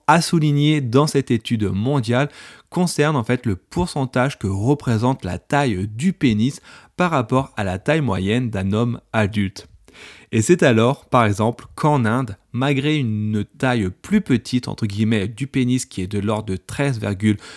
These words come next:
soixante et onze centimètres, étant donné qu'un homme indien mesure en moyenne un mètre soixante-six,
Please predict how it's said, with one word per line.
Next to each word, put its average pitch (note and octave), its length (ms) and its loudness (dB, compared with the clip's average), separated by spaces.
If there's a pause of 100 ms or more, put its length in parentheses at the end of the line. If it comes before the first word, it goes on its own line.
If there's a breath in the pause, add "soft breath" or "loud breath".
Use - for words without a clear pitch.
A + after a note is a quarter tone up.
(220 loud breath)
soixante E3 580 -2
et C3+ 60 4
onze G2+ 300 2
centimètres, A#2 800 0 (560 loud breath)
étant F#3 300 4
donné E3+ 460 2 (100)
qu'un D#3+ 220 4
homme C#3 360 6 (120)
indien C#3 420 2
mesure G#2 720 2
en D#3+ 140 6
moyenne C3 580 4
un B2 120 2
mètre G2 360 2
soixante-six, - 840 0